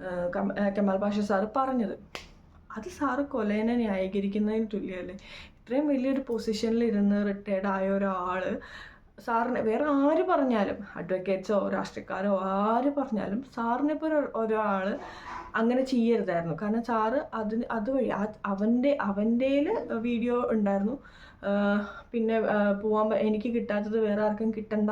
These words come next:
എന്നുള്ളൊരു മനോഭാവമായിരുന്നു. അതുകൊണ്ട് അവൾക്ക് കൊല്ലമല്ലാതെ വേറൊരു നിവൃത്തി ഉണ്ടായിരുന്നില്ല എന്ന് വളരെ നിസാരമായ, നിസാരവൽക്കരിച്ചാണ് സാർ അത് പറഞ്ഞത്.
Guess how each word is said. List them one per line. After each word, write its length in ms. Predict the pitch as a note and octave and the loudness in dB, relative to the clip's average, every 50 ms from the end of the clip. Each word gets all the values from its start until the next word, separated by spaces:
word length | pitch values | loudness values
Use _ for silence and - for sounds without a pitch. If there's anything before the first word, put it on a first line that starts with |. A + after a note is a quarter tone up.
| A3 A3+ A3+ | 2 2 2
എന്നുള്ളൊരു 340 | G#3+ G#3+ G#3 G#3 G#3+ G#3+ | 2 2 0 0 0 0
മനോഭാവമായിരുന്നു. 880 | G#3+ G#3 G#3 F#3+ F#3+ F#3+ F#3+ F#3+ F#3+ F#3+ F#3+ G3 G3 F#3 - F#3+ A#3+ C#4 - - - - - - - A3+ | 0 2 2 2 2 2 2 2 2 2 2 0 0 -2 -2 -2 -2 -2 -4 -8 -16 -16 -18 -14 -8 -4
അതുകൊണ്ട് 340 | A#3 B3+ C#4+ F#4 G#4+ A#4+ | -2 0 0 0 0 0
അവൾക്ക് 220 | A#4+ G4+ G4+ G#4+ G#4 | 0 2 2 0 0
കൊല്ലമല്ലാതെ 560 | G4+ E4+ D4+ D4 D#4+ F#4+ F#4 E4+ E4+ D#4+ D#4+ | 0 0 2 2 2 2 2 2 4 4 4
വേറൊരു 380 | D#4 D4 C#4 C4 C4+ C#4 C#4 C#4 | 4 4 4 4 4 4 4 4
നിവൃത്തി 400 | C#4 C4 B3 B3 A#3+ - C#4 C4+ | 4 4 2 0 -2 -2 -2 0
ഉണ്ടായിരുന്നില്ല 420 | B3+ A#3 A3 A3 A3+ A3 A3+ A3+ A3+ | 0 0 2 2 2 2 2 0 0
എന്ന് 80 | A3+ | 0
വളരെ 520 | A3 A3 G#3+ G#3+ G#3+ A3 A#3+ B3+ C#4 D4 D#4 E4+ F#4 F#4 | 0 0 0 0 2 0 0 0 0 0 2 2 0 2
നിസാരമായ, 840 | D#4+ C#4 C#4 - C4 A#3+ A#3+ A#3+ B3 B3+ C#4 C4+ B3+ A#3 G#3+ G#3+ - - | 2 0 0 0 0 0 0 0 0 0 2 2 2 0 0 0 0 0
നിസാരവൽക്കരിച്ചാണ് 1200 | A3 A3 A3 G#3+ - A#3 A3+ A3+ A3+ A3+ A#3 A#3+ A#3+ A#3+ A#3+ A#3 - B3 A#3+ A#3 A#3 C4 A3+ G#3+ A3 | 0 0 -2 -2 -2 -2 -2 0 0 0 0 0 0 0 0 -2 -2 -2 -2 0 0 0 0 0 -2
സാർ 200 | - G#3+ G3+ G3+ | -2 -4 -2 -2
അത് 140 | G3 G3 G3+ | -2 -2 -2
പറഞ്ഞത്. 380 | G3+ G3 G3 - - - G3+ G3+ | -2 -2 -4 -4 -8 -10 -14 -16